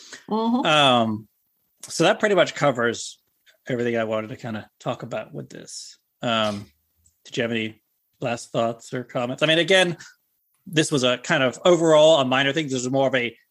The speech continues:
Speaker 2: writer nitpicky thing, I think, for me. But I think overall, any reader would just enjoy it and, and keep going along. And, and the
Speaker 1: Yeah.
Speaker 2: ending kind of, and the ending worked too. I think it all kept going pretty well. And, you know,
Speaker 1: Yeah.
Speaker 2: not
Speaker 1: Yeah,
Speaker 2: everyone
Speaker 1: it
Speaker 2: does make it out alive. And <laughs>
Speaker 1: Yes, yes. It, it wraps it up well.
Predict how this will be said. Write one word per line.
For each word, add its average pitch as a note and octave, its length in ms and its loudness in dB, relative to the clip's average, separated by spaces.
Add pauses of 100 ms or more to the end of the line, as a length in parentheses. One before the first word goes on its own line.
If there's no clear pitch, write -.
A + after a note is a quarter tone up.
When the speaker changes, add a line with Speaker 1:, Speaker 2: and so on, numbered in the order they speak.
Speaker 2:
writer B2+ 420 0
nitpicky B2+ 520 -6
thing, F3 200 0
I E3+ 40 0
think, F3+ 220 -6
for F3 100 -2
me. E3 400 -2 (320)
But C3+ 140 4
I C3 80 2
think C3+ 220 0
overall, B2+ 480 2
any B2 260 -2
reader B2+ 380 -2
would A2 140 -10
just A#2+ 220 -10 (300)
enjoy A#2 380 0
it A#2+ 160 -4
and, G#2+ 380 -6
and G#2+ 240 -8
keep B2 140 -14
going A2 200 -6
along. G#2+ 480 -6
And, B2 200 -4 (200)
and D#3 120 0
the E3 60 4
Speaker 1:
Yeah. F3 80 4
Speaker 2:
ending F#3 220 2
kind E3 160 0
of, E3+ 100 -2
and D3+ 100 -2
the D#3+ 60 2
ending E3+ 300 -2
worked D#3 280 -2
too. D3 140 -2
I C#3+ 60 0
think C#3 180 -8
it C3+ 80 -4
all B2+ 100 -2
kept - 200 -12
going A#2 240 -2
pretty A2 200 -6
well. G#2+ 380 -4
And, G#2 180 -10 (140)
you A#3+ 120 0
know, A3 60 0
Speaker 1:
Yeah. E3+ 100 0
Speaker 2:
not D3+ 140 -8 (680)
Speaker 1:
Yeah, A#3+ 160 4
Speaker 2:
everyone F#3 260 4
Speaker 1:
it G#3+ 60 6
Speaker 2:
does B2 200 2
make B2+ 180 0
it B2 80 0
out A#2+ 120 2
alive. A#2 600 0
And A2+ 220 -4
<laughs> - 540 -4
Speaker 1:
Yes, F#3+ 580 0
yes. F3+ 560 0
It, A3+ 320 2
it G3 40 -4
wraps C4+ 340 0
it B3+ 80 2
up A#3+ 160 0
well. F#3+ 500 2